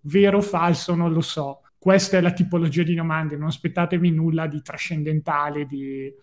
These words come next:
domande esageratamente difficili che coinvolgono tanta matematica. Ce n'è una che coinvolge la matematica, quella sull'interesse composto.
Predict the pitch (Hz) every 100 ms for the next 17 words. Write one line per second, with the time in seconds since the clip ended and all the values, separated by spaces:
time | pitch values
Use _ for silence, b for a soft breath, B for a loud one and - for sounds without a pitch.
0 | b _ 151 156 160 170 151 165 170 165
1 | 160 165 165 165 156 - 185 180 - 170
2 | 175 180 180 175 165 175 160 165 170 170
3 | 165 160 160 160 175 165 165 160 165 175
4 | 165 170 - 233 233 202 196 190 - 175
5 | 160 175 156 175 165 165 165 160 156 151
6 | 147 151 165 160 170 - 165 170 160 160
7 | - 165 156 151 147 143 - 143